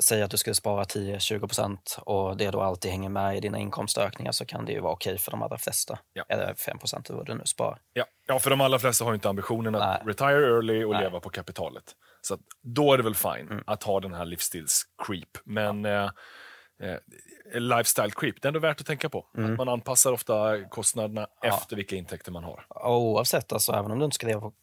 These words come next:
Speaker 1: på kapitalet, det är väldigt viktigt då att du håller den här procentsatsen åtminstone. Så att du inte tar hela, så att du tar hundra procent och låter det vara lifestyle creep, utan, eh, får du mer så ska du spara en del av det, eh, kanske.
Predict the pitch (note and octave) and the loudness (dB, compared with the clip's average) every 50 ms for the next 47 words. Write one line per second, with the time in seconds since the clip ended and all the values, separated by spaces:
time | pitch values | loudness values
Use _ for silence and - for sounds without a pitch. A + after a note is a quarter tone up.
0 | _ _ _ - - G#2+ G#2+ - G#2+ G#2+ A#2 G#2+ - A3 G#2 G#2 A2 B2+ C#3+ D3+ | _ _ _ -4 -2 -2 -2 -2 -2 -2 -2 0 0 2 2 2 2 2 0 -2
1 | - - - A2 G#2+ - A2+ G#2 - A2 C3 C#3 A#2+ A2 G#2 - - - A2 G#2 | -2 -4 -2 -2 -2 0 -2 -2 0 2 2 2 2 0 -2 0 0 0 0 0
2 | - - B2+ - - - F3 D#3 - B2+ B2 - - - - - - - - - | 0 0 0 0 0 -2 -2 -2 -4 -4 -4 -4 -4 -6 -8 -10 -10 -6 -4 -2
3 | - G#2+ - - G#2+ G#2 G2+ - G#2+ A2+ G#2+ - A2 A2 G#2+ G2+ G#2 A2+ G#2+ A2 | 0 0 0 0 -2 -2 0 0 -2 -2 0 0 0 0 0 0 0 2 2 4
4 | A2+ A2+ A#2 A#2 - A2+ A#2 - G#2 G2+ G2+ - - A2+ B2 D3 E3+ E3 - D3 | 4 4 4 2 2 -2 -4 -4 -6 -6 -4 -2 -2 -2 0 0 -2 -2 0 0
5 | C3 - - - - - _ - - - - A#2 A2+ A2+ A2 G#2+ - - G#2+ B2+ | 0 2 0 -2 -4 -8 _ -14 -8 -6 -4 -2 -2 0 -2 -2 -2 -2 0 2
6 | D3+ C#3 A#2+ - - - - - - - - - - - - - - - - - | 2 2 2 0 -2 -2 -4 -4 -4 -6 -6 -6 -6 -6 -6 -6 -6 -8 -10 -12
7 | - - - - G2 - - _ _ - - - - - - - - - - A2 | -8 -6 -4 -6 -6 -6 -10 _ _ -20 -18 -18 -18 -18 -18 -20 -20 -12 -8 -6
8 | G#2 G2+ G2+ G#2 G3 F#3 - - A2+ A2+ - - A#2 B2 C#3+ C#3+ C3 A2+ A#2 - | -4 -4 -4 -4 -4 -6 -6 -6 -4 -4 0 2 2 2 2 2 0 0 0 0
9 | - G#2+ - - A2 G#2+ G#2+ G#2 G#2 - - - A2+ G#2 - G#2+ A2 B2 B2+ B2 | -2 -2 -2 -2 -2 -2 -2 -2 -2 -4 -2 -2 -2 -2 -2 -2 -2 -2 -2 -2
10 | A2+ - - A2+ A#2 - - - - - - - - - - - - _ - A#1+ | -4 -6 -6 -6 -6 -6 -8 -8 -8 -10 -10 -10 -12 -12 -14 -16 -14 _ -4 -4
11 | A1+ - A#1+ A1 - - - - - - - - | -2 -2 -4 -6 -6 -8 -8 -4 -2 -2 -2 -2